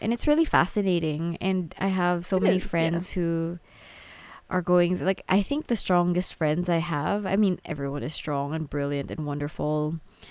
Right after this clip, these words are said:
Speaker 2: Mm.
Speaker 1: but, you know, the ones, the strongest that I have are the ones who survived mental illness and are going through it still.
Speaker 2: Yeah.
Speaker 1: So,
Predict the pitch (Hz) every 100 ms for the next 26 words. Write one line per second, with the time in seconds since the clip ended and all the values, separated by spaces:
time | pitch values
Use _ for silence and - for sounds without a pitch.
0 | - 226 185 175 175 170 - 190 196 185
1 | 226 240 214 196 214 220 220 208 - -
2 | - _ _ 196 196 196 185 190 190 185
3 | 180 165 180 170 165 160 165 175 - 170
4 | 165 175 170 156 208 190 165 156 151 165
5 | - 151 147 139 - 156 151 156 165 185
6 | 190 262 262 - - 135 120 156 170 190
7 | _ 214 190 151 160 156 151